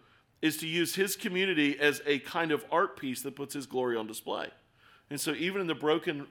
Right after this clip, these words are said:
aspects and in the shattered parts of our lives, he fills them in with his glorious gold, with his love put on display that can really make our hearts sing and make our heart rejoice, uh, even in the midst of all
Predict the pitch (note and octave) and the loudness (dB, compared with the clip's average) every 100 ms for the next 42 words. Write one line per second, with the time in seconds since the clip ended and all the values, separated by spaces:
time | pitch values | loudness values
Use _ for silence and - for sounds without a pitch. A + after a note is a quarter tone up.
0 | G#2 C#3 D#3 - A2+ - A#2 A#2 A2 G#2 | -4 -2 -2 -2 -4 -4 -8 -4 -4 -6
1 | - - - - - D3+ D#3 C#3 - D3 | -14 -20 -20 -8 0 4 4 0 0 0
2 | C3+ A#2+ A#2+ C#3 F#3 C3 A2+ A2+ - D#3 | 0 0 0 4 6 4 0 -6 0 0
3 | C#3 C#3+ B2+ B2+ A2+ A#2 G#2 A#2 C#3+ B2 | 2 0 0 0 -2 -4 -4 2 4 4
4 | - A#2 C#3 C#3+ A2+ D3 C#3+ - - _ | 0 2 4 6 2 0 -8 -20 -20 _
5 | _ _ _ _ _ _ _ _ _ C3 | _ _ _ _ _ _ _ _ _ -2
6 | C3 A2 C3+ D#3+ F3 E3 C#3 B2 A#2+ - | 0 2 6 6 6 2 2 2 -2 0
7 | D3+ C#3 B2+ A#2+ B2+ - _ _ - C3+ | 6 8 8 6 -2 -18 _ _ -2 0
8 | D3 F3 D#3 A#3 A3 D#3 D3+ D3+ D3 E3 | 2 4 6 6 8 6 6 4 6 4
9 | - - F#3 A2 F#2+ - _ _ _ _ | 4 4 4 2 -2 -14 _ _ _ _
10 | _ _ - _ _ _ - C3+ D#3+ D#3+ | _ _ -20 _ _ _ -4 6 8 8
11 | D3 D#3 D3+ C3+ D3+ C3 G#2+ - - - | 6 6 2 2 4 4 2 -6 -10 -20
12 | - _ C3+ C#3 C#3 F3 F3+ E3 D3+ D3 | -20 _ 6 6 6 2 2 2 2 2
13 | C#3+ C3+ D3 C#3 B2+ B2+ C3 C3 B2+ | 4 2 2 0 0 2 8 8 6